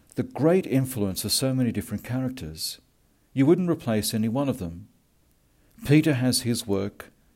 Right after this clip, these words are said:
to help Cornelius. Barnabas has his work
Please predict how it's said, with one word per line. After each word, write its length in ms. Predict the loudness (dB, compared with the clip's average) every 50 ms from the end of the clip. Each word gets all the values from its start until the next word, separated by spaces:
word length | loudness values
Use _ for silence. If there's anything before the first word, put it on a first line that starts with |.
| _ _
to 100 | -6 -4
help 300 | -2 -2 -2 -4 -4 -4
Cornelius. 800 | -6 -6 -4 -4 -4 -4 -4 -6 -8 -10 -10 -10 -8 -8 -10 -12 _ _ _ _ _ _ _ _ _ _ _ _ 4
Barnabas 500 | 6 6 6 6 4 4 2 2 2 2
has 220 | 0 0 0 0 0
his 260 | 0 0 -2 0 -2
work 400 | -2 -2 -2 -4 -6 -10 -14